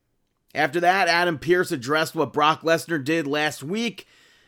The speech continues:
and he said what happened was something that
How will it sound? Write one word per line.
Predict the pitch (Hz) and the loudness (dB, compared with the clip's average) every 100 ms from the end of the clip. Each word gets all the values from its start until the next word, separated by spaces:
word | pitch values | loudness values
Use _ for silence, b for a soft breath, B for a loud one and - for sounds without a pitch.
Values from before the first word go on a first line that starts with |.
| b | b
and | - | -4
he | 165 | -2
said | - 196 190 190 | 2 6 8 6
what | 143 170 165 | 2 0 2
happened | 170 180 185 175 170 165 | 2 2 0 0 0 -4
was | 156 147 151 151 147 131 113 - _ _ _ _ _ | -2 0 2 2 0 -2 -10 -16 _ _ _ _ _
something | - 185 175 185 | -6 -4 -2 0
that | 170 160 | 0 -2